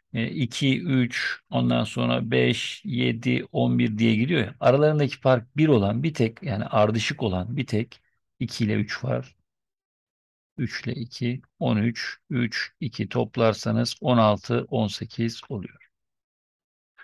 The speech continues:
Ardışık sayıların birisi tek, birisi çift ya. Çift olan bir tek zaten iki var. Başka bir şansımız yok. Bu tamam. Bunun aynısını şunu yazarım. A eşittir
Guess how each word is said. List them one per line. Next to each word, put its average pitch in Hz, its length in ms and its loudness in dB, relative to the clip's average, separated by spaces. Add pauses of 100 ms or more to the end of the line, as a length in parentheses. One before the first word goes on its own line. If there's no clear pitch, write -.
(160)
Ardışık 113 400 0
sayıların 113 340 4
birisi 113 220 -2
tek, 113 200 -6
birisi 107 240 -2
çift - 240 -6
ya. 98 100 -4
Çift 135 300 -4
olan 131 240 0
bir 139 60 -6
tek 117 180 -2
zaten 92 280 -4
iki - 260 -8
var. - 200 -18
Başka - 320 -10
bir - 140 -12
şansımız 110 580 -12
yok. - 100 -20 (2250)
Bu 254 140 2
tamam. 175 320 6
Bunun 240 120 6
aynısını 208 460 6
şunu 208 240 2
yazarım. 120 460 2
A 175 260 4
eşittir 127 480 -4